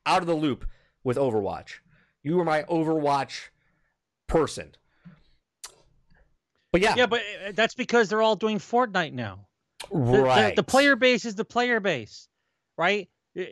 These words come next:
Speaker 2: the little kids, everyone in the world are doing the, now it, the, the hip new thing is B R.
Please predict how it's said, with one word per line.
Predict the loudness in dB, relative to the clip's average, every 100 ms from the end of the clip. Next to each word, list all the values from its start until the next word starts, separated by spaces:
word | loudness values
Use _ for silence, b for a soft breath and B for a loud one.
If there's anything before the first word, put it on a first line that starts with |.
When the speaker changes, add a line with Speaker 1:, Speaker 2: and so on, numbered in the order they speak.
| -18 -20
Speaker 2:
the | -2 2
little | 4 2
kids, | 2 0 0
everyone | 0 0
in | 0
the | 2
world | 4 4
are | 4
doing | 2 2
the, | 2 -2
now | 0 2 2
it, | 0
the, | -8
the | -6 0
hip | 0 0
new | -2 0 0
thing | 0 0 2 0 -4
is | -4 -4 -2
B | 0 4
R. | 4 2 -4